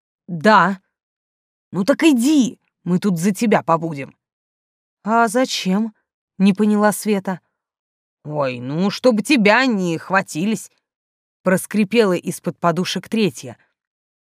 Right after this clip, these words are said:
«Мы подменыш». «А почему?» «Ну, потому что ты теперь королева. Непонятно, что ли?»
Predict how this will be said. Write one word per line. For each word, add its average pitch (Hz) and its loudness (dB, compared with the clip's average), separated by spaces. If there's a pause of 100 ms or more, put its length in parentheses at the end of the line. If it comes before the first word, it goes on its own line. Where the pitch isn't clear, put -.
(100)
«Мы 220 0 (480)
подменыш». 262 -2 (960)
«А 147 -12
почему?» 180 -2 (1200)
«Ну, 165 0
потому 277 2
что 254 4
ты 277 -2
теперь 240 2
королева. 208 2 (340)
Непонятно, 247 0
что 165 -6
ли?» 127 -10